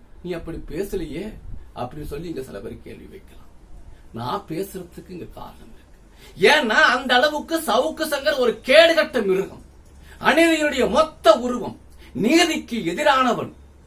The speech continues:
அப்படிங்கிறது தான் என்னுடைய நிலைப்பாடு. எப்படின்னு நீங்க இங்க விளக்கம் கேட்கலாம், சொல்றேன். கடந்த ஆண்டு கள்ளக்குறிச்சியில் ஒரு ஆர் எஸ் எஸ் கார் நடத்தி வந்த ஒரு சி பி எஸ் இ பள்ளியில் ஒரு மாணவியினுடைய மரணம் நிகழ்கிறது.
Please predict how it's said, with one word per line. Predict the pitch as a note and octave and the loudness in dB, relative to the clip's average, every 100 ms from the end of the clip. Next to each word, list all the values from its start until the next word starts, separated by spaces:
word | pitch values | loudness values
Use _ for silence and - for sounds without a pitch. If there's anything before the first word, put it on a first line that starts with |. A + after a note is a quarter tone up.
| _ - - - - | _ -20 -20 -16 -16
அப்படிங்கிறது | - B2 A#2 G2+ | -14 -10 -10 -8
தான் | F#3 A2+ | -10 -10
என்னுடைய | G#2+ B2 A#2 F2 | -8 -6 -8 -10
நிலைப்பாடு. | A2 - - - - - - - | -14 -14 -12 -12 -14 -18 -18 -10
எப்படின்னு | C#3 D3 - G3 A#3 B3 | -8 -8 -4 -4 -2 -2
நீங்க | E3 A3+ B3+ | 0 0 0
இங்க | A3+ G3 | -2 -2
விளக்கம் | E3 G#3 A3 | -2 -4 -6
கேட்கலாம், | C#3 B2+ - - _ _ _ | -8 -12 -14 -20 _ _ _
சொல்றேன். | - B2+ A2+ - - - - - - - - - | -12 -10 -10 -14 -20 -20 -20 -20 -20 -20 -14 -2
கடந்த | G3 A#3 D#4+ C#4+ | 0 2 4 4
ஆண்டு | A3 A#3 A3 D#4+ | 4 2 0 -2
கள்ளக்குறிச்சியில் | A3+ A#3 D#4 D#4 D4+ C#4+ - A3+ A#3 D4+ | -2 0 0 0 -6 -8 -6 -6 -4 -2
ஒரு | C4 | 0
ஆர் | F3+ G#3 B3+ C#4+ | 2 4 4 2
எஸ் | D4 D4 | 0 -4
எஸ் | C4 - | -8 -6
கார் | B3+ A#3+ A#3 | 0 0 2
நடத்தி | F#3+ A#3 - | -2 -4 -2
வந்த | B3+ A#3+ A3 | -2 0 -2
ஒரு | G3+ | -2
சி | F#3 A#3 D4 | -2 -2 -6
பி | D#4 | -2
எஸ் | C4 B3 | 0 0
இ | A#3 | -2
பள்ளியில் | - G#3+ G#3 B3 D#4+ - - | -2 -2 -2 -6 -8 -10 0
ஒரு | G#3 G#3+ | 4 4
மாணவியினுடைய | F#3+ G#3 C4+ D4+ D4 C#4 B3 G#3+ D#3+ | 4 4 4 2 0 -4 -2 0 -2
மரணம் | D#3 G3+ C#4+ D4+ F#4 F#4 - - - - B2+ | 2 2 4 2 0 -2 -12 -20 -20 -18 -6
நிகழ்கிறது. | C3 C3 A2+ A2+ | -6 -6 -10 -14